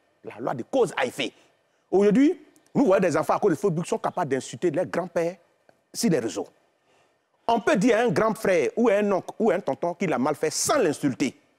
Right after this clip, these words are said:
Mais les Jésus sont partout. Quand on finit ça, nous sommes dans la salle de culte et on vient insulter les gens sur les réseaux. Vraiment, je suis découragé de ce comportement. D'insulter des grandes personnalités comme ça, des personnes qui sont plus âgées que votre papa, sur les réseaux, aller casser les maisons des gens, ça, ça, ça rime à quoi ?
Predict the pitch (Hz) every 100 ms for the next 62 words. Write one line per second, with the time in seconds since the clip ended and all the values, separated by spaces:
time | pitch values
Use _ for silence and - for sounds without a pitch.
0 | _ _ _ _ _ - 117 147 147 117
1 | 147 143 160 170 - - 107 - _ _
2 | _ _ _ 226 175 139 160 165 185 139
3 | 123 156 127 117 254 285 - _ _ _
4 | 180 135 160 151 - 165 139 139 - 98
5 | 104 92 98 - _ _ _ _ _ _
6 | _ _ _ - 147 147 - 156 - -
7 | - - 240 165 120 113 - 92 - 95
8 | - _ _ _ _ _ - 147 143 156
9 | 214 139 151 180 135 139 127 170 160 120
10 | 147 - _ 123 143 190 208 196 240 143
11 | 202 196 202 131 170 220 - _ - 220
12 | 131 127 156 208 _ - 170 226 - 160
13 | 269 160 170 180 135 151 - _ - 151
14 | 151 - - 156 165 147 127 120